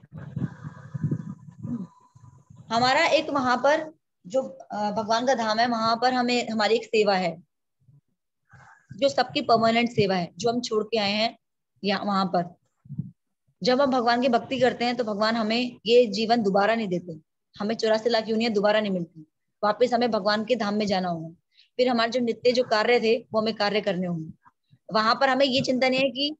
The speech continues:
"ओ my God, प्रसाद पालो और फिर अपने,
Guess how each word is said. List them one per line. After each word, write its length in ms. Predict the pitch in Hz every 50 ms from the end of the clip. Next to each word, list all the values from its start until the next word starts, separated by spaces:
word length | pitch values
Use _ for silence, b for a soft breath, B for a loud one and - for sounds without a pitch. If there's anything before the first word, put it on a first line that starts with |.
| _ _ _ _ _ _ _
"ओ 300 | - 240 240 - - - - _ _ _ _ -
my 160 | 208 214 220
God, 340 | 196 208 214 196 185 196 -
प्रसाद 320 | - 220 - 233 233 233 233
पालो 440 | 254 226 226 247 277 339 - - _ _ _ - - - -
और 160 | 214 233 247
फिर 200 | 240 - - 269
अपने, 460 | 262 - 190 240 262 269 - 302 -